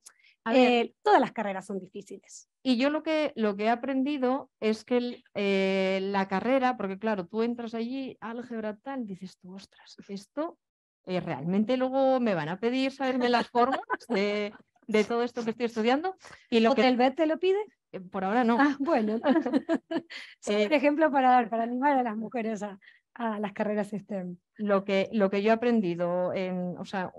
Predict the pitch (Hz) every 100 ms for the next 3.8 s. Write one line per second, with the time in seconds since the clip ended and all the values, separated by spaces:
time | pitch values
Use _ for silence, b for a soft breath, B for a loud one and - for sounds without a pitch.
0 | 220 233 226 - 214 190 185 202 202 196
1 | 214 220 240 - - 208 226 220 214 -
2 | 208 208 214 208 202 _ _ _ _ 214
3 | 226 254 269 294 285 214 254 277